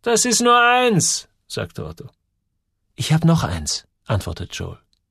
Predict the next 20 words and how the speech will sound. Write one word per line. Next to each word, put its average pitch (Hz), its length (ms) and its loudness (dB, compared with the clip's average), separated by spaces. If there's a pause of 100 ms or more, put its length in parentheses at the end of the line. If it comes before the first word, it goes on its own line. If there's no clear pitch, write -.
(480)
„Aber 92 200 -4
erst 190 360 0
will 175 100 4
ich 170 180 -2
Antwort 190 360 0
auf 170 80 0
meine 180 220 2
Fragen 107 420 0
haben.“ - 220 -8 (1040)
„Welche 254 460 2
Fragen?“ 156 680 4 (1200)
Joel 143 280 4
schüttelte 123 400 0
den 101 180 -2
Kopf - 360 -6
und 110 140 -4
bog - 160 -6
um 90 80 -4
die - 160 -10
Ecke. - 220 -20